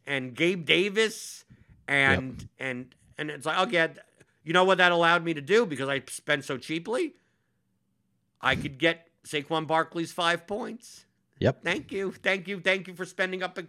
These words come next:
Speaker 1: at running back. So it's like,
Speaker 2: I did that
Speaker 1: I'm
Speaker 2: too.
Speaker 1: sitting there
Speaker 2: I, I,
Speaker 1: going,
Speaker 2: I thought
Speaker 1: "I,
Speaker 2: Saquon
Speaker 1: it's
Speaker 2: looked
Speaker 1: not there."
Speaker 2: incredible. Played, like, forty percent, I think, Saquon. And yeah, that, that bit me.
Speaker 1: Right. So, like, all the, all the chalk failed,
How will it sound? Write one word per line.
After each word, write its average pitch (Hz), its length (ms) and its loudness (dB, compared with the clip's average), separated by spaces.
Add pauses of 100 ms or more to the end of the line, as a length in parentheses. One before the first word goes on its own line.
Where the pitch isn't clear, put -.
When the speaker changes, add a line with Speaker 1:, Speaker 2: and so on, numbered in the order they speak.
(100)
Speaker 1:
at 190 160 -4
running 214 240 -2
back. - 460 -4 (640)
So 139 160 -4
it's 139 140 -4
like, 147 120 4
Speaker 2:
I - 20 4
did 92 140 0
that 113 80 8
Speaker 1:
I'm 113 60 8
Speaker 2:
too. 135 160 8
Speaker 1:
sitting 90 160 0
there 110 140 4
Speaker 2:
I, 120 80 6
I, 120 40 10
Speaker 1:
going, 117 140 4
Speaker 2:
I 117 40 6
thought 147 180 8
Speaker 1:
"I, - 40 0
Speaker 2:
Saquon 156 60 6
Speaker 1:
it's 151 100 6 (140)
Speaker 2:
looked - 0 - (140)
Speaker 1:
not - 60 -14
there." - 80 -6
Speaker 2:
incredible. 120 500 8
Played, 104 380 2
like, 95 160 0
forty 143 260 8
percent, 120 300 4
I 117 60 6
think, 113 120 4
Saquon. 107 440 6 (580)
And 80 160 0
yeah, 78 160 2 (100)
that, 82 200 2
that 87 140 0
bit - 140 0
me. 80 200 -6 (1120)
Speaker 1:
Right. 139 140 -6
So, 135 100 -6
like, 139 260 0
all 180 220 4
the, 190 80 -16 (180)
all 180 200 2
the 220 80 0
chalk 190 340 -2
failed, 156 400 2